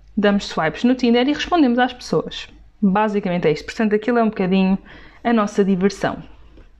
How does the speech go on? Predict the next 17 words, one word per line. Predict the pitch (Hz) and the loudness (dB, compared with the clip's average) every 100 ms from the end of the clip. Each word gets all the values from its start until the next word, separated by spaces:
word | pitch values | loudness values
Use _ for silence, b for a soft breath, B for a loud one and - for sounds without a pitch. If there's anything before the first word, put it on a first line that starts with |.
| _ _ _ - 247 - | _ _ _ -6 -6 0
E | 269 277 269 | 4 6 4
dadas | 269 269 254 | 2 0 -2
as | 269 | -2
respostas | - 262 247 254 | -2 -2 0 0
das | 247 247 | 0 0
pessoas | - 262 254 | 0 0 0
que | 247 | -2
aqui | 247 254 | 0 0
vão, | 208 175 165 214 - B B B B B B _ _ | 2 2 0 -4 -10 B B B B B B _ _
ah, | 226 226 220 220 - | 0 4 4 2 0
parece-me | 254 233 220 240 262 | 0 2 0 2 2
que | 254 269 269 269 269 269 269 262 B B _ - - - - _ _ _ _ _ _ _ | 2 2 4 6 6 8 6 4 B B _ -20 -20 -20 -20 _ _ _ _ _ _ _
concordam | - 226 165 160 | -4 0 2 0
comigo, | 160 190 277 - - - | -2 2 2 0 -12 -2
não | 208 185 | 2 2
é | 175 | 2
verdade? | 170 185 233 226 | 2 2 -2 -6